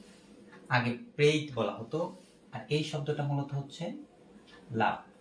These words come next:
এটাকে লাভ বলা হতো। তো এটা তো আমরা জানি প্রার্থনা, না জানলে আমরা লিখব।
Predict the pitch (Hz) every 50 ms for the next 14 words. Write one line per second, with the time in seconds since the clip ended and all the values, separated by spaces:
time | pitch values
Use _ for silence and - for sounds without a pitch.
0 | - - - - - - - - - - - 131 139 147 - 180 170 139 123 117
1 | - - - - - - - - 110 104 95 90 85 - - - - - - -
2 | - - - - - - - - - - - - - - - - - - - -
3 | 170 175 180 170 170 165 156 156 139 131 135 127 127 117 117 - 123 117 117 -
4 | - 110 98 92 95 - - - - - - - - - - - - - - -
5 | - - - - - - - - - - 190 - - - - - - - - -
6 | - - - - - - - - 123 117 117 120 123 127 131 131 - - 135 113
7 | 113 113 92 - - -